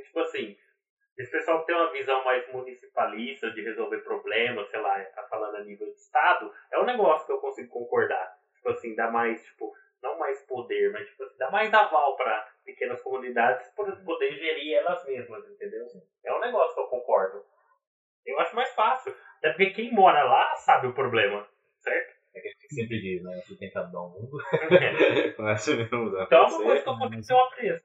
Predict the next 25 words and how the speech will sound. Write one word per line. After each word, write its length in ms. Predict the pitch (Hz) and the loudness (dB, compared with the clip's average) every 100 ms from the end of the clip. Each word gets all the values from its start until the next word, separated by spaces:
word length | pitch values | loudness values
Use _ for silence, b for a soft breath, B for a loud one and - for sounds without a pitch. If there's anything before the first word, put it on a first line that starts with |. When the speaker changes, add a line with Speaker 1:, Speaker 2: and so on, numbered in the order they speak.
| _ | _
Speaker 3:
aí 160 | 127 123 | -6 0
Speaker 1:
tá 80 | 156 | 2
mais 260 | 147 147 - 151 | 2 0 -6 -12
municipalista 800 | 156 156 _ 160 135 127 135 | -12 -14 _ -2 -2 -6 -8
das 180 | 127 123 | -8 -8
coisas, 380 | 123 104 101 107 _ _ _ _ _ | -4 -2 -4 -8 _ _ _ _ _
por 120 | - 101 | -18 -14
exemplo. 300 | 107 104 - _ | -10 -10 -14 _
Speaker 3:
Isso 260 | 131 131 147 | -14 -8 -6
do 140 | 139 | -4
antes 240 | 139 143 135 | -4 -4 -4
de 40 | |
tentar 260 | 147 139 147 | -4 -2 0
o 80 | 139 | 0
mundo 300 | 135 143 123 | 0 -2 -2
aí 100 | 127 | -4
que 60 | |
você 100 | 143 | -8
falou, 280 | - 131 147 | -8 -2 0
William, 200 | 151 113 | 0 0
isso 180 | 120 147 | -4 -4
é 40 | |
algo 200 | 139 143 | -4 -4
que 140 | 127 151 | -4 -2
o, 500 | 147 139 120 110 | -2 -2 -4 -6